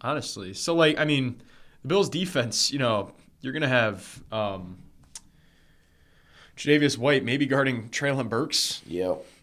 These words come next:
Speaker 1: Or Robert Woods, whoever they decide. And then you got Kaiir Elam, who's pretty solid.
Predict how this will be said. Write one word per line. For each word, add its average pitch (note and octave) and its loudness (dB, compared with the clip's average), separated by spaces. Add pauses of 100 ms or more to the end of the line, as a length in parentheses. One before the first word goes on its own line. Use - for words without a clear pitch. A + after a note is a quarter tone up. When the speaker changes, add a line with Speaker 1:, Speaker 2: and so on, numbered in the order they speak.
Speaker 1:
Or A#2 0
Robert A#2+ 4
Woods, B2 0
whoever A#2+ 0
they A#2+ 0
decide. A#2+ 6
And B2 0
then A#2+ 0
you A#2 0
got A2 0
Kaiir A#2 4
Elam, C#3 -2 (100)
who's B2+ -6
pretty D3 -2
solid. C3 4